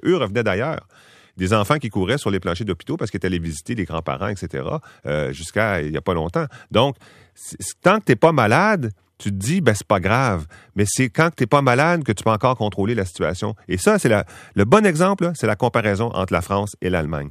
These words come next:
La France et l'Allemagne font à peu près autant de tests en ce moment. Sauf que la, la France teste des gens très malades, puis l'Allemagne teste des gens qui ne le sont pas.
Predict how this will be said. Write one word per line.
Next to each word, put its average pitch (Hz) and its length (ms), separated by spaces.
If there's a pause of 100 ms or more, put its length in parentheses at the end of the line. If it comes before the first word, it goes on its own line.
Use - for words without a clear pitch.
(320)
La 113 140
France 156 340
et 113 60
l'Allemagne 120 340
font 95 160
à 85 60
peu 107 100
près - 280
autant 139 320
de 113 100
tests 123 420
en 117 160
ce - 100
moment. 85 260 (580)
Sauf 147 280
que 127 100
la, 107 180 (100)
la 101 200
France 139 320 (100)
teste 123 240
des 92 120
gens 113 240
très 131 200
malades, 127 440
puis 107 120
l'Allemagne 110 420
teste 123 260
des 104 120
gens 131 140
qui 113 100
ne 107 120
le 127 120
sont 113 200
pas. 117 260